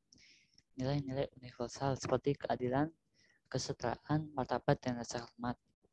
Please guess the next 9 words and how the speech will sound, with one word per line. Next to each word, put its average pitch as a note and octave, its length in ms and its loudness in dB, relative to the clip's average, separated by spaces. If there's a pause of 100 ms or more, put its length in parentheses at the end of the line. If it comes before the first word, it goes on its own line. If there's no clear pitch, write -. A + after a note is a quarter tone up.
(1800)
Dan C3+ 160 0
nilai-nilai C#3 500 4
Amerika B2 460 -2
seperti C3 320 2
kebebasan, B2 640 0 (720)
keadilan, C3 640 2
dan C#3 160 -2
kesempatan. C#3 800 -2 (2500)
Katege-, C3 800 0